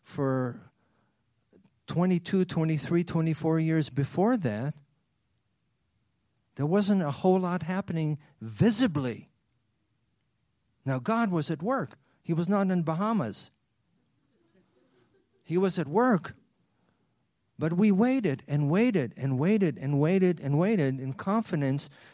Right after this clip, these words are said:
that since this is God's gig, he will make things happen. And I encourage this brother because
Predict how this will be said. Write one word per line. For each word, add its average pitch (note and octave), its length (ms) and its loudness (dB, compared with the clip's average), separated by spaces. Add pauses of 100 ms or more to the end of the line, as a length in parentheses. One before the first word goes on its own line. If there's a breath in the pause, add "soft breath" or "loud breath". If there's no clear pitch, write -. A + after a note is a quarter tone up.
that C3 160 -2
since F#3 340 0
this D#3+ 340 -4
is C3+ 140 -2
God's C#3 400 -2
gig, B2+ 400 -2 (180 soft breath)
he C3+ 120 -6
will A#2+ 160 0
make B2 220 -2
things A#2 260 -6
happen. - 400 -6 (4000)
And A#2+ 160 -8
I B2+ 40 -4
encourage D#3 480 -2
this A#2+ 200 -4
brother C3 340 -2
because D#3+ 720 0